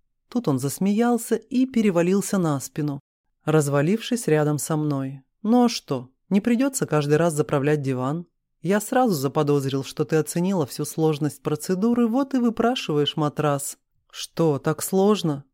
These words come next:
«Угу, столетний. Резко нельзя, развалится. Может, кровать купить?» «В съёмную квартиру?» возмутилась я.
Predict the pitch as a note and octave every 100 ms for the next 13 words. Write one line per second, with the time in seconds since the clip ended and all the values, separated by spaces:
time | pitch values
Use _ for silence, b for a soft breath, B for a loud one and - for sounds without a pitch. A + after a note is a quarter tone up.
0 | _ _ G3 G#3+ G#3 A3 A#3 - - -
1 | A3 A3+ A#3 A3+ D#3 C#3 - _ - F#3
2 | B3+ - D3+ D3 D3 C#3+ F3+ D#3+ C3+ D3
3 | E3+ E3 - D3 - _ - D3 D3+ D3+
4 | - D#3 D#3+ A#3 - F3 - B2+ - _
5 | _ _ _ - - D#3 E3 D#3+ D#3+ D#3
6 | D#3+ D3+ - A#3 B3+ D3+ - _ - C#3+
7 | D3 D3 - C#3 C3 C#3+ C3+